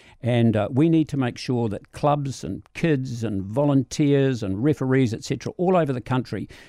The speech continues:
can, um, can progress and we can grow as it is our national game. So that's why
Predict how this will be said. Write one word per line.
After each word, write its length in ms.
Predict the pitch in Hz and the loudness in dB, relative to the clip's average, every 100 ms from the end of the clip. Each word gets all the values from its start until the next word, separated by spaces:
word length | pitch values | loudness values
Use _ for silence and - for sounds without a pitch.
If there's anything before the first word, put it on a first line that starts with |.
| _ | _
can, 540 | - 131 127 123 117 - | -2 2 4 4 2 0
um, 340 | 117 113 110 - _ - | -4 -2 -4 -6 _ -4
can 220 | 135 120 | 0 0
progress 460 | 110 104 127 127 120 | -2 -2 0 0 0
and 80 | 117 | 0
we 80 | |
can 260 | 110 113 101 | 0 -2 -2
grow 360 | 104 131 110 123 | 2 2 2 0
as 180 | 123 | -2
it 120 | 123 117 | -2 -2
is 160 | 113 | -2
our 240 | 113 104 104 | -4 -4 -6
national 400 | 113 110 - 98 | -6 -8 -8 -10
game. 220 | 110 98 | -10 -8
So 100 | 127 | -4
that's 260 | 170 - | -4 -4
why 500 | 139 123 139 139 135 | -6 -4 0 0 -2